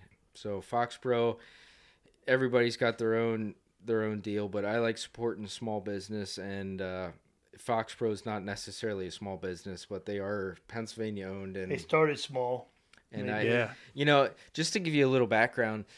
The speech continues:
Speaker 3: Please, yeah.
Speaker 1: the, the original guy that started Fox Pro, he,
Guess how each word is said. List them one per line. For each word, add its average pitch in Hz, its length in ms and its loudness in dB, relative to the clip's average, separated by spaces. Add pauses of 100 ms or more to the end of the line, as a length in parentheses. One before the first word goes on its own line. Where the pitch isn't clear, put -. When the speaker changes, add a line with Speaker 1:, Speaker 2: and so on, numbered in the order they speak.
Speaker 3:
Please, 147 320 2
yeah. 127 240 0
Speaker 1:
the, 143 280 6
the 123 460 4
original 135 520 2
guy 120 220 6
that 104 100 2
started 113 380 2
Fox 107 360 0
Pro, 98 540 -2
he, 123 540 -4